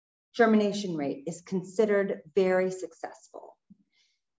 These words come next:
A respectable rate is seventy percent. If you are getting a rate like that, good job.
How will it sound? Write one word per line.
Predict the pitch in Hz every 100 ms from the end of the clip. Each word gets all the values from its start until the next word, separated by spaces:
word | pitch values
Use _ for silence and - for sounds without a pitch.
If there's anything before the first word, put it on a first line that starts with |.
| _ _ -
A | 196
respectable | 208 - - 370 381 370 330 311
rate | 320 320 -
is | 233 -
seventy | 285 262 254 240
percent. | - 240 - 233 233
If | 202 -
you | 240 311
are | 285
getting | 214 233 226 214
a |
rate | 190 196 196
like | 185 -
that, | 190 180 - - _
good | - 277 277
job. | - 165